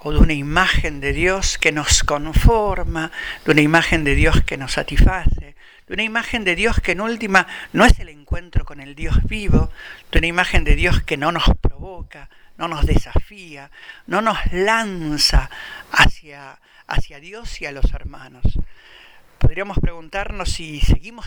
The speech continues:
teniendo sed de Dios, si somos verdaderos y eternos buscadores. Podríamos preguntarnos si en nuestra vida, cómo se manifiesta la búsqueda de Dios. Podríamos preguntarnos si nuestra cotidianidad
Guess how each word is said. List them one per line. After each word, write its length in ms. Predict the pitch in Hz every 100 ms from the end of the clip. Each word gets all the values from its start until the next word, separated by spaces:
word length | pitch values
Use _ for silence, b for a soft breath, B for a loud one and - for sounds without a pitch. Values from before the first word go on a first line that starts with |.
| -
teniendo 580 | 165 175 180 170 151 -
sed 220 | - 139
de 100 | 139
Dios, 400 | 139 147 139 - B B
si 160 | - 185
somos 380 | - 254 262 -
verdaderos 680 | 175 160 156 208 247 -
y 40 | 151
eternos 460 | - 208 220 190 -
buscadores. 760 | 196 190 143 190 175 - - B B B B
Podríamos 400 | - 160 208 196
preguntarnos 720 | - 170 156 190 208 190 - B B B B B
si 240 | - -
en 140 | 151 147
nuestra 420 | - - - 147
vida, 480 | 214 220 151 135 139 - b b b - - -
cómo 240 | 233 233
se 320 | - 160 160 - _ _ -
manifiesta 800 | 151 151 - 233 180 160 - 127
la 100 | 131
búsqueda 460 | 139 - 151 135
de 160 | - 139
Dios. 420 | 143 131 - - B B -
Podríamos 320 | 190 226 220
preguntarnos 440 | 208 196 233 220
si 140 | - 175
nuestra 420 | 165 - 185 160
cotidianidad 1080 | 175 160 160 147 160 147 160 202 220 170